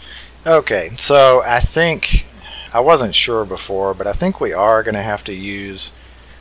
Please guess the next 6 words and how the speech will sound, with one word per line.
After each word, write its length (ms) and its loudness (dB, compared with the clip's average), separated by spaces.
what's 180 -4
called 320 0
the 240 -8
item 360 -4
interface. 720 -8
Um, 480 -10